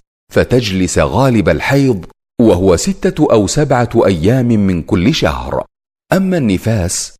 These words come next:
فهو الدم الخارج من الرحم بسبب الولادة، ولا حد لأقله ولا لأكثره،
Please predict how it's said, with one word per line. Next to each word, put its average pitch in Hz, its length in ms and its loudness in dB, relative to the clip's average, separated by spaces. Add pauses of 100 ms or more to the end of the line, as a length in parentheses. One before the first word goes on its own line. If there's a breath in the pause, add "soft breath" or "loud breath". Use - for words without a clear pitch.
(280)
فهو 92 280 2
الدم 117 360 0
الخارج 123 600 -2
من 95 240 0
الرحم 104 600 -2
بسبب 90 540 0
الولادة، 80 760 -2 (400)
ولا 170 260 2
حد 120 340 -2
لأقله 98 840 -2
ولا 107 280 2
لأكثره، 92 680 -2